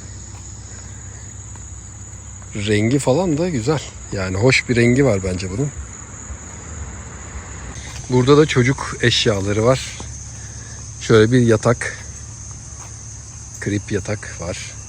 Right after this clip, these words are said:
Ondan sonra şöyle, e,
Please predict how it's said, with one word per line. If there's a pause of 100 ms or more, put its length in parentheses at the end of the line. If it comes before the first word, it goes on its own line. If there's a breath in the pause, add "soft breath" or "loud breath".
(1200)
Ondan
sonra (320)
şöyle, (960)
e,